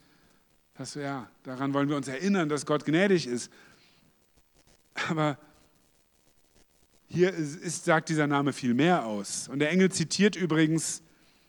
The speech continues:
Psalm hundertdreißig, das ist der Psalm, „Aus der Tiefe rufe ich zu dir“, der mit den Worten schließt, „Meine Seele wartet auf den Herrn mehr als die, die Wächter auf den Morgen.“ Mehr als die Wächter auf den Morgen hoffe Israel auf den Herrn.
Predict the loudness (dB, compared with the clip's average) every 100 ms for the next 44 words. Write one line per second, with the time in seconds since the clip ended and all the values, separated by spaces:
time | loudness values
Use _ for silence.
0 | _ -2 2 4 4 4 4 4 4 2
1 | -4 -4 -10 -14 _ _ -20 -8 -6 -4
2 | -4 -4 -4 -4 -4 -2 0 -2 -2 -4
3 | -4 0 4 6 4 -6 -20 -20 -20 0
4 | 4 4 4 6 6 8 6 6 2 0
5 | 6 6 6 4 2 4 4 4 2 2
6 | 2 2 -2 -6 -4 -4 -4 -2 -2 0
7 | -2 -2 -6 -4 -2 -2 -2 -10 _ _
8 | -2 4 2 2 -2 0 -2 -2 0 2
9 | 2 0 0 -4 -6 _ _ _ _ _
10 | _ _ _ 0 2 2 4 4 4 0
11 | 0 2 4 4 4 2 0 2 -2 2
12 | 0 0 -2 -2 0 0 0 0 -2 0
13 | 2 2 0